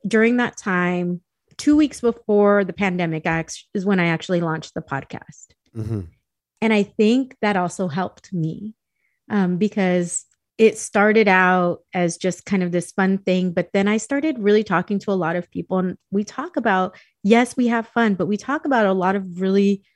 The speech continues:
Speaker 1: just kind of deep issues. And I've learned from each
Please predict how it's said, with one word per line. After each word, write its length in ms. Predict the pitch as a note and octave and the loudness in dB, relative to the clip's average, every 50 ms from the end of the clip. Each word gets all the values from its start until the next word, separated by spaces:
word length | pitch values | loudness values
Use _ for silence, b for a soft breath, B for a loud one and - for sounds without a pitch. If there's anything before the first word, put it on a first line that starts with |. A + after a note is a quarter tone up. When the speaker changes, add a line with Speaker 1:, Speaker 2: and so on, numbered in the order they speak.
| _ _ _ _ _ | _ _ _ _ _
Speaker 1:
just 160 | - G3 - | -14 -10 -4
kind 160 | - A3+ G#3+ | -2 0 0
of 160 | G3+ E3+ D#3+ - | 0 -2 -2 0
deep 340 | G3+ G3+ G3+ G3 - - _ _ _ _ - | 2 2 2 0 -2 -10 _ _ _ _ 2
issues. 500 | A#3 A#3+ - - - F#3 D#3+ E3 E3 E3+ | 2 2 2 0 -2 -2 -2 0 0 0
And 220 | F3 F3 E3+ E3+ b b b b b | 0 -2 -2 -4 b b b b b
I've 160 | - G#3 G3 G3+ | 0 2 2 4
learned 420 | G#3 G3 G3+ G#3 A3+ A#3+ A#3+ A3 - | 4 4 4 4 4 2 2 0 -2
from 240 | - F#3+ F3+ - - | -2 -2 -2 -4 -2
each 300 | - G3+ G3 G3 - - | 0 0 0 0 -2 -8